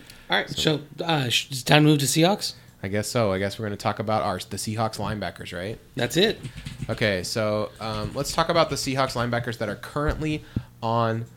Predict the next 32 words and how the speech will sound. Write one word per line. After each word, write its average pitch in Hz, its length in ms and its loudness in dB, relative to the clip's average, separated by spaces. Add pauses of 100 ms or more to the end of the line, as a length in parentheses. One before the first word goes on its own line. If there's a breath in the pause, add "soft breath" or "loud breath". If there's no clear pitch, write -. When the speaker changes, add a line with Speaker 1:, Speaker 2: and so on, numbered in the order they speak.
(140)
Speaker 2:
the 110 100 -4
roster. 101 380 0
The 95 80 -2
Seahawks 147 380 2
are 113 160 2
currently, 117 540 -2
oh 92 220 -8
man, 92 180 -10
that's 98 140 -8
the 98 100 -8
wrong 80 240 -8
depth 80 280 -12
chart. 73 260 -6
Why 107 100 -6
did 92 100 -4
I 82 80 -6
do 82 160 -8
that, 80 160 -8
Kevin? 85 280 -10 (340 loud breath)
Uh, 123 140 4
<laughs> - 0 -
the, 139 680 0 (100)
the 139 60 -2
Seahawks 196 420 0
are 156 40 -6
currently 135 420 -6
rostering 110 720 -4 (640)
four 143 480 4
linebackers. 95 880 -2 (380 soft breath)
Uh, 117 120 2
five, 95 440 4
sorry. 85 460 -4